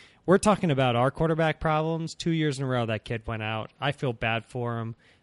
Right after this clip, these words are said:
That is horrific. I love how the backup comes back in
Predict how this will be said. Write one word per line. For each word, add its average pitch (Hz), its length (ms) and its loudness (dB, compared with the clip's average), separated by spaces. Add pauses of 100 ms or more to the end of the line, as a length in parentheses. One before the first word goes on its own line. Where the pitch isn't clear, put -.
That 139 180 2
is 131 300 2 (300)
horrific. 120 800 -6
I 123 60 -6
love 127 420 0
how 131 200 0
the 117 120 -8
backup 120 420 -4
comes 117 260 -10
back 113 380 -6
in 120 500 -4